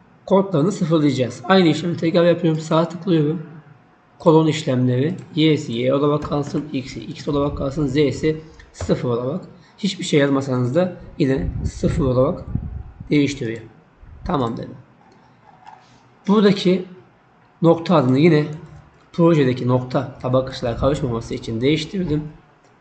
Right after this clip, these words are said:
Daha sonrasında kaydır. Tümünü seç. Sağ tık, sol tık. C T R L tab ile açtığım haritaya space ile koordinatlı bir şekilde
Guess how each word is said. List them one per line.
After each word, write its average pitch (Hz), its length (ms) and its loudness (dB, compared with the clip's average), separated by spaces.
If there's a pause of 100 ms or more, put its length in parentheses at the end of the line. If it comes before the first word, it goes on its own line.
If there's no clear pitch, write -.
(1160)
Daha 170 220 4
sonrasında 131 680 -2 (480)
kaydır. 160 440 4 (680)
Tümünü 190 340 4
seç. 170 360 -2
Sağ 156 440 0
tık, 165 240 -6 (180)
sol 147 340 -2
tık. 156 180 -4 (1120)
C 175 180 4
T 151 120 2
R 131 120 4
L 131 40 -2
tab 156 180 4
ile 135 260 2
açtığım 139 460 2
haritaya 131 580 0 (540)
space - 600 0
ile 147 160 -2 (120)
koordinatlı 165 640 4
bir 120 60 -6
şekilde 127 520 -2